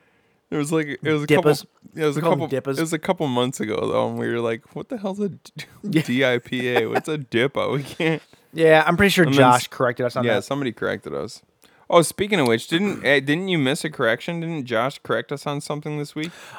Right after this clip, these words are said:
Speaker 2: Oh, yeah. <sighs> Look, look, look at us being shitty here.
Speaker 1: Look at me, bud.
Speaker 2: Um, apparently, uh, Christopher Lee's metal album was not black metal. It was symphonic metal.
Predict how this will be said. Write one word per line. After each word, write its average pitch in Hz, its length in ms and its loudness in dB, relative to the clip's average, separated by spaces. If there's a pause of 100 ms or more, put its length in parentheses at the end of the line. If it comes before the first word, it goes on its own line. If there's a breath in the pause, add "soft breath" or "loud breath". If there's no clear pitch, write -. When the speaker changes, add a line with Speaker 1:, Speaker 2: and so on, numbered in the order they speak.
(100)
Speaker 2:
Oh, 220 560 8
yeah. 180 400 4 (160)
<sighs> - 160 -18
Look, 165 140 -12
look, 156 360 -6
look 220 160 -4
at 151 60 -2
us 120 80 -6
being 110 220 -10
shitty 117 240 -4
here. 117 140 -2
Speaker 1:
Look 147 100 4
at 127 80 4
me, 104 140 2
bud. 165 140 4
Speaker 2:
Um, 160 300 4
apparently, 175 640 4
uh, 139 360 6 (260)
Christopher 156 500 -2
Lee's 131 480 -2 (100)
metal 127 440 0
album 131 420 4
was 123 160 -4
not 127 260 0
black 120 320 2
metal. 107 380 -4
It 131 60 -4
was 117 180 -2
symphonic 127 840 -6
metal. 113 360 -12